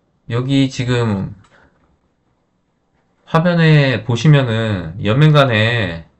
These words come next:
총 전투력 차이가 엄청나게 심하게 나죠. 뭐 일 등은 뭐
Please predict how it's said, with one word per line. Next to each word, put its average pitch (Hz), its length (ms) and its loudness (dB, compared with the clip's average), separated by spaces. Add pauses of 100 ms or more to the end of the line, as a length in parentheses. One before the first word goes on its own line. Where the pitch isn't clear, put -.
(680)
총 185 300 -2
전투력 151 380 -2
차이가 117 760 0 (260)
엄청나게 156 520 0
심하게 170 420 0
나죠. 120 380 0
뭐 110 160 -6
일 101 280 -4
등은 143 480 2
뭐 135 380 -4